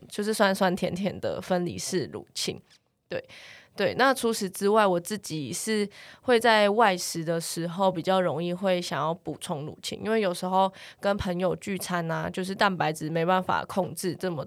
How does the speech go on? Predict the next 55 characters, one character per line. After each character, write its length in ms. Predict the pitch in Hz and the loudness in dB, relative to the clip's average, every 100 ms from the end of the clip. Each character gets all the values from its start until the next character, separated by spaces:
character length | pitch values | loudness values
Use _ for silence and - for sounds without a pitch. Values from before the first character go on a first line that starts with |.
| - | -8
多， 180 | 190 180 | -8 -4
或 180 | 190 185 | -2 -2
是， 320 | 175 185 175 - - - | 0 0 0 -6 -20 -8
呃， 200 | 160 170 | -4 -2
吃 260 | 170 202 196 | -2 0 2
了 340 | 185 170 170 | 2 2 -2
意 120 | 214 | -2
大 180 | 202 190 | 0 0
利 80 | 185 | 0
面 200 | 190 165 | 2 0
等 240 | - 139 | 0 -4
等， 140 | 160 123 | -2 -2
它 260 | 180 190 185 | 0 0 0
其 180 | - | 0
实 340 | 170 170 156 - _ _ | -2 -2 -6 -8 _ _
蛋 160 | 196 185 | -2 0
白 140 | 156 | -2
质 160 | 160 156 | -2 -2
的 60 | |
量 200 | 160 185 | 0 0
没 140 | 160 165 | 0 0
办 160 | 180 | 0
法 160 | 180 - | 0 -4
加 220 | - 180 | 0 2
到 160 | 175 175 | 4 2
这 180 | 175 185 | 2 -2
么 140 | 147 | -2
多 300 | 160 165 156 | -2 -2 2
量， 200 | 165 - - - - | 2 0 -2 -18 -4
那 140 | 208 | 2
我 120 | 185 170 | 2 2
就 160 | 185 | 0
可 140 | 190 180 | -2 -4
能 140 | 165 | -6
会 180 | 170 190 | -2 -2
随 240 | - 175 | 0 -2
身 240 | 165 175 175 | 0 -2 -2
携 220 | - 175 | -4 0
带 180 | 185 156 | 0 0
乳 180 | 113 - | -4 -6
清， 260 | - 165 165 | -6 -4 -4
然 100 | 180 | 0
后 200 | 180 180 | 0 2
就 180 | 180 | 0
可 140 | 180 180 | 0 0
以 60 | |
在 120 | - 175 | 2 4
外 160 | 180 | 4
面 240 | 175 175 127 | 4 2 2
就 120 | 180 | 0
可 140 | 175 185 | -2 -4
以 40 | |
随 180 | - - | -4 -6
时 180 | - 117 | -6 -10
补 220 | - - | -12 -14